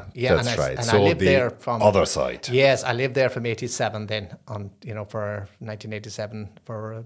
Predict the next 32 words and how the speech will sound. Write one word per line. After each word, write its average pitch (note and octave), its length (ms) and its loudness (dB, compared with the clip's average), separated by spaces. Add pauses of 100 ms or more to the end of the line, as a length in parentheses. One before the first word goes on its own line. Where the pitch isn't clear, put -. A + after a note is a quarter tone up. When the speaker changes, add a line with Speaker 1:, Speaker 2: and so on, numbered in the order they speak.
(140)
Speaker 1:
oh, G#2+ 120 -8
I G#2+ 120 -8
don't A2 140 -14
know, A2 160 -10
maybe G#2+ 260 -10
s-, - 300 -12
eighteen A2+ 480 -8
years. A2+ 280 -8
Speaker 2:
Yeah, D2+ 100 -2
yeah, C#2 340 0
yeah. C2 240 -6
So G2 140 0
Speaker 1:
Eight- G2 100 0
Speaker 2:
two A2+ 120 6
decades, E2 640 0
give D#2 200 -2
or D#2+ 100 2
take. D#2 340 -4
Speaker 1:
Yes. C3+ 560 2 (200)
Speaker 2:
Uh, F#2 320 2
but A#2 280 4
would F#3+ 200 4
you A3+ 80 2
have G#3+ 200 4
visited D3+ 540 2
Kinvara F2+ 680 4 (100)
in A#2+ 160 4
that A2 160 6
time F#2+ 280 0
regularly? D2 460 0 (340)
Speaker 1:
Uh, G3+ 320 6
no, F#3 560 4